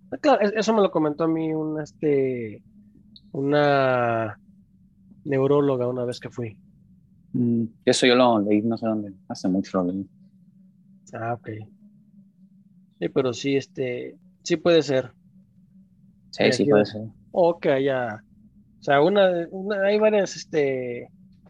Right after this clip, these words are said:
Speaker 1: pues, varias razones que pu-, pueden haber pasado, ¿no? Que sí fue algo, se te subió el muerto,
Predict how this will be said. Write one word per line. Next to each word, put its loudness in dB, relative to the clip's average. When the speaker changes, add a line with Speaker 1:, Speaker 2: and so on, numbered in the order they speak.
Speaker 1:
pues, -4
varias 6
razones 2
que -8
pu-, -2
pueden 0
haber 4
pasado, 0
¿no? -2
Que -12
sí -4
fue 2
algo, 2
se -14
te -18
subió -6
el -2
muerto, -2